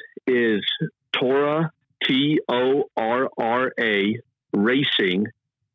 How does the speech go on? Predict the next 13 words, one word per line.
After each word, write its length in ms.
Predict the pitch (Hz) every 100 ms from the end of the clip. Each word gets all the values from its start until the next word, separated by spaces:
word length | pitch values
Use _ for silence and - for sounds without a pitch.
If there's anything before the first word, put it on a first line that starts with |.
| 98
dot 300 | 110 123 -
com 480 | 131 127 135 139 - _ - -
slash 460 | - 113 113 110 - - _ -
charity. 540 | - 123 131 147 160 - _ _ _ _ _ _ _ _ _ _ _ - - - -
That 300 | 123 127 135 -
is, 380 | 123 123 120 107
uh, 280 | 117 104 101
the 120 | 98 98
webpage 480 | 117 110 123 120 104 -
for 220 | 117 113
my 180 | 107 101
race 280 | 101 113
association 760 | 120 107 117 - 123 120 135 127